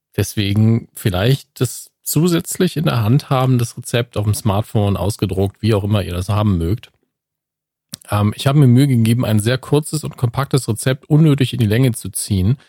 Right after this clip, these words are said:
sowohl im Text als auch hier. Also ich glaube, auch dieser Audiobeitrag wird unnötig lang. Aber das sind wir ja gewohnt von mir. Ähm,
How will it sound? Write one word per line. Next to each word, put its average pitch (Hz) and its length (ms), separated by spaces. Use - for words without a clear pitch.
sowohl 113 340
im 123 100
Text - 520
als 120 240
auch 113 160
hier. 92 340
Also 92 140
ich 98 80
glaube, 110 360
auch 110 200
dieser 107 340
Audiobeitrag 98 640
wird 98 160
unnötig 104 420
lang. 80 260
Aber 101 480
das 101 160
sind 95 160
wir 98 80
ja 87 80
gewohnt 85 380
von 76 200
mir. 78 140
Ähm, 98 400